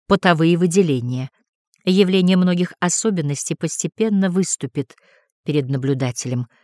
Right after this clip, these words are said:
Среди них будут намечаться подробности тонкого мира, но одно останется непреложным, что удаление одержателя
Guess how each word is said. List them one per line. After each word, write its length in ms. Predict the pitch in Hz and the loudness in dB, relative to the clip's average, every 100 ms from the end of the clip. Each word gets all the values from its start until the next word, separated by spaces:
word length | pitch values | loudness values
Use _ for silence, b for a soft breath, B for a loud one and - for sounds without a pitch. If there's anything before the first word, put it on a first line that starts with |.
| _ _ _ | _ _ _
Среди 300 | - 165 156 | -6 -4 0
них 180 | 156 151 | 0 0
будут 280 | 143 151 - | 0 -4 -2
намечаться 580 | 151 147 - 143 - 139 | -2 0 0 -2 -4 -2
подробности 720 | 147 143 143 131 139 - 151 | -2 0 -2 -2 -4 -4 -6
тонкого 500 | - 151 - 156 170 | -4 -4 -4 -2 0
мира, 340 | 202 240 151 - b b b _ | 2 0 -2 -8 b b b _
но 200 | 170 180 - | 2 2 2
одно 520 | 170 151 180 226 - | 2 4 4 4 2
останется 760 | - - - 139 131 123 - 135 | -4 -6 -6 -4 -4 -6 -8 -6
непреложным, 760 | 131 - 139 127 117 127 123 | -8 -6 -4 -4 -6 -6 -6
что 420 | - - 156 143 B B B _ | -8 -6 0 0 B B B _
удаление 880 | 165 160 156 151 196 294 226 151 - | 0 2 2 4 2 2 2 0 -2
одержателя 1000 | 151 135 143 135 127 151 131 - 127 123 | -4 -2 -2 -2 -2 -2 -2 -6 -6 -6